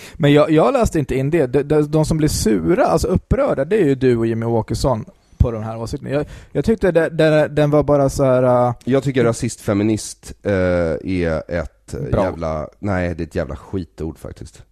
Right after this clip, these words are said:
Speaker 1: Ja, okej. Och nej, jag hade,
Speaker 2: Eh,
Speaker 1: jag
Speaker 2: och,
Speaker 1: hade inte hört det förrän
Speaker 2: och,
Speaker 1: nu.
Speaker 2: och jag först-, nej,
Speaker 1: Jag ska,
Speaker 2: men,
Speaker 1: jag ska
Speaker 2: och,
Speaker 1: suga lite på det.
Speaker 2: ja, och jag förstår att det finns en massa människor,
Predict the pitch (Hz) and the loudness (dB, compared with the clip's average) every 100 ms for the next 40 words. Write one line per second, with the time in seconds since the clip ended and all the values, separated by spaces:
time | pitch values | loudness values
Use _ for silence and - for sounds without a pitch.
0 | - 117 175 - 101 - 123 143 131 170 | -4 -2 -2 -2 -6 -4 0 2 4 4
1 | 185 185 185 202 214 185 196 - 160 156 | 4 4 4 4 2 4 4 2 2 2
2 | 170 180 165 - - 160 151 147 180 - | 2 2 2 0 -4 0 2 2 0 -2
3 | 127 123 143 131 196 185 208 143 208 208 | 0 2 4 4 4 2 4 4 4 4
4 | 226 202 - 113 110 123 - 123 139 - | 2 2 -2 -2 0 -2 0 2 2 0
5 | 147 - 156 151 139 - 117 127 113 117 | -4 0 2 2 2 0 -4 -2 -2 0
6 | 98 85 101 98 98 101 101 87 85 92 | -2 0 0 0 0 0 0 -2 -4 -2
7 | 87 | -2